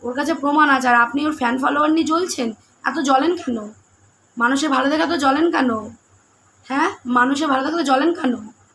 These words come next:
আপনার মুখটা দেখলেই মনে হয় আপনি হিংসা করেন, আপনি একটা হিংসুটি পুরুষ, দেখলেই মনে হয়। আপনার ছে-, পেটের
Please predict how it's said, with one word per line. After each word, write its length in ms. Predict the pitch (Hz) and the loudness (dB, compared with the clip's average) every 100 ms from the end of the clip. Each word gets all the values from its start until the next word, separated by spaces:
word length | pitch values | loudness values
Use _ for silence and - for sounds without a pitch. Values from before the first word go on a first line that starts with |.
| 240 | -6
আপনার 180 | 294 311 | 0 2
মুখটা 220 | 302 - 339 | 2 -2 -2
দেখলেই 280 | 320 330 311 | 0 2 2
মনে 100 | 311 | 4
হয় 120 | 294 254 | 2 0
আপনি 120 | 262 269 | 2 2
হিংসা 280 | 277 - 247 226 | 2 2 -2 -2
করেন, 240 | 214 208 220 _ _ _ _ - | -4 -8 -14 _ _ _ _ -8
আপনি 140 | - 285 | -6 -2
একটা 140 | 311 269 | 2 2
হিংসুটি 360 | 277 294 269 311 | 2 0 -2 -2
পুরুষ, 340 | 247 214 208 - - - _ _ _ _ _ - | -4 -8 -12 -14 -16 -16 _ _ _ _ _ -8
দেখলেই 380 | 226 277 311 311 | -4 0 2 2
মনে 140 | 269 262 226 | 2 0 -2
হয়। 220 | 202 202 - _ _ _ _ _ - | -6 -10 -20 _ _ _ _ _ -6
আপনার 280 | - 247 277 - | -4 -2 -4 -4
ছে-, 380 | 294 262 254 240 - - | -2 0 0 -2 -8 -6
পেটের 320 | 277 285 | -4 -2